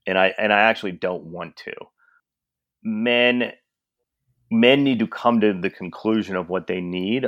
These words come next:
on their own accord. If I'm pulling you or dragging you or whatever it is,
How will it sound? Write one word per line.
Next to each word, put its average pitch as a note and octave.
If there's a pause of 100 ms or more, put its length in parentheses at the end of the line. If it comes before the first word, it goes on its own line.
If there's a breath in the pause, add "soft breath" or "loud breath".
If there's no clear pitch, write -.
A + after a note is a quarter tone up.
on F#2+
their F2+
own E2+
accord. A#1+ (1200)
If -
I'm A2+ (640)
pulling C3+
you B2
or G2+
dragging G#2
you G#2
or F#2
whatever G#2
it F#2+
is, G#2